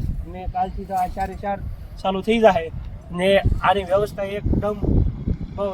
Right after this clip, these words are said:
ટોપ છે. અને આ જો પાર્કિંગ વિભાગ અહીંયા રાખ્યો છે. આગળ જે એક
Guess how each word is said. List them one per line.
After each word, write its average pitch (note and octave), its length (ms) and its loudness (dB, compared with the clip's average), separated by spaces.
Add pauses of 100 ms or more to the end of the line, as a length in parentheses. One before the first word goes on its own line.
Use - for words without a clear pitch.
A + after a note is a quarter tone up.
ટોપ G#3+ 220 0 (100)
છે. A3 100 -2 (160)
અને F3+ 220 -4
આ F#3 160 4
જો F#3+ 100 2
પાર્કિંગ G3 400 0
વિભાગ G3 240 2
અહીંયા G3 240 2
રાખ્યો G3+ 260 -2
છે. A3 80 -6 (460)
આગળ G3 300 4
જે - 140 -2
એક - 80 -4